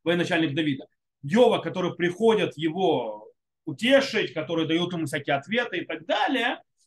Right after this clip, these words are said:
Кстати, это Элифаз Таймани, э, это Бельдада Сухи и Эцофар Га Наамати.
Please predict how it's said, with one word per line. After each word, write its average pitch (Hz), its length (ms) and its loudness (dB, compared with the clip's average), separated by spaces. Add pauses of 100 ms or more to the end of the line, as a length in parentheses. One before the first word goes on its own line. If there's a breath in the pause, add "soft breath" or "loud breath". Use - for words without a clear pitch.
Кстати, 185 260 0
это 180 160 0
Элифаз 175 440 0
Таймани, 226 600 0
э, 147 1040 -2
это 131 760 -6
Бельдада 160 480 -2
Сухи 311 540 -2 (280)
и 262 220 0
Эцофар 185 640 0
Га 185 400 2 (200)
Наамати. 175 840 -2